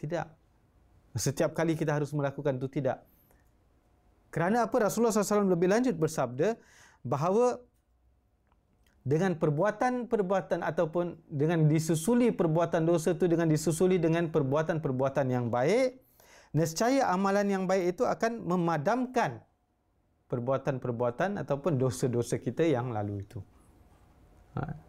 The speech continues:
dan dengan sendirinya, kita akan timbul kebencian untuk melakukan perbuatan-perbuatan mungkar. Hmm, apabila kita dah melakukan satu pelanggaran, kita dah melakukan satu kemungkaran, mahu kita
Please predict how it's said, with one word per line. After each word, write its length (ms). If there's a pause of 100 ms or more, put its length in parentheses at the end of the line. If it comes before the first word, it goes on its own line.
(100)
dan 160
dengan 220
sendirinya, 640 (720)
kita 340
akan 720
timbul 480
kebencian 800 (480)
untuk 260
melakukan 800
perbuatan-perbuatan 960
mungkar. 480 (720)
Hmm, 240
apabila 560 (240)
kita 180
dah 140
melakukan 480
satu 320
pelanggaran, 800 (340)
kita 220
dah 160
melakukan 560
satu 240
kemungkaran, 800 (920)
mahu 160
kita 180